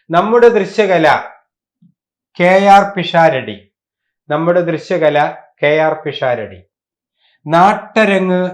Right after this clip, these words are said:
ജി ഭാർഗവൻ പിള്ള. നാട്ടരങ്ങ് ഇദ്ദേഹമാണ്, ജി ഭാർഗവൻ പിള്ളയാണ്, ഏഹ്, കേരള, പിന്നെ, ഫോക്ലോർ അക്കാദമിയുടെ ആദ്യത്തെ ചെയർമാൻ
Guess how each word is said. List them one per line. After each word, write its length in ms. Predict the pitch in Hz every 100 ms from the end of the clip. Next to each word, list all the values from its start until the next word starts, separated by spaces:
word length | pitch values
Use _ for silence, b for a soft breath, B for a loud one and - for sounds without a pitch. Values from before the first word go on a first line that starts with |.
| 180
ജി 500 | 143 147 190 208 165
ഭാർഗവൻ 560 | 165 165 165 165 160 147
പിള്ള. 400 | 139 131 107 - _ _ _ 143
നാട്ടരങ്ങ് 640 | 143 143 123 107 104 95 _ _ _ -
ഇദ്ദേഹമാണ്, 800 | 160 196 202 202 185 180 175 - -
ജി 140 | 151
ഭാർഗവൻ 500 | 180 180 180 190 190
പിള്ളയാണ്, 600 | 180 175 156 147 143 170 - - _ _ _ _ _ _ -
ഏഹ്, 200 | 151 147
കേരള, 260 | 156 170 175 170 156 - 156
പിന്നെ, 140 | 139
ഫോക്ലോർ 440 | 135 160 165 196
അക്കാദമിയുടെ 540 | 190 175 170 165 165 165
ആദ്യത്തെ 560 | 156 165 170 190 190
ചെയർമാൻ 580 | 175 - 147 139 143 123